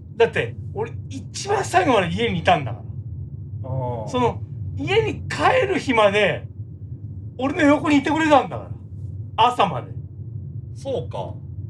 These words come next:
Speaker 1: うだ。
Speaker 2: でも、それはまだ連絡取れるじゃん。
Speaker 1: まあまあ、取ってるよ。
Speaker 2: 取ってるからいいけど。
Speaker 1: 今取ってるさ。
Speaker 2: 俺は三人とも連絡取れないんだから。
Speaker 1: <laughs> ああ、そっか。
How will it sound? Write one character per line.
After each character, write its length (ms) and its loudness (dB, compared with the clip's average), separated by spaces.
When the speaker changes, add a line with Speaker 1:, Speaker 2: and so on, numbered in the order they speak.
Speaker 1:
う 20 -2
だ。 80 2
Speaker 2:
で 60 4
も、 80 4
そ 240 0
れ 80 2
は 160 8
ま 120 0
だ 200 4
連 260 0
絡 200 2
取 180 -2
れ 80 2
る 80 -2
じ 100 -6
ゃ 60 -6
ん。 120 -12
Speaker 1:
ま 120 2
あ 20 2
ま 140 -2
あ、 60 -4
取 180 -4
っ 60 -8
て 100 -4
る 80 -8
よ。 180 -12
Speaker 2:
取 160 -2
っ 60 -12
て 100 -8
る 140 -2
か 80 2
ら 80 4
い 60 0
い 40 0
け 60 0
ど。 80 4
Speaker 1:
今 100 -2
取 160 2
っ 20 -14
て 80 -8
る 80 -4
さ。 220 -10
Speaker 2:
俺 220 4
は 80 4
三 300 4
人 120 -8
と 100 -2
も 60 2
連 180 4
絡 140 2
取 220 -2
れ 40 -2
な 140 2
い 60 2
ん 20 0
だ 80 0
か 80 6
ら。 80 6
Speaker 1:
<laughs> 40 4
あ 0 -
あ、 40 0
そ 260 0
っ 40 -12
か。 280 -2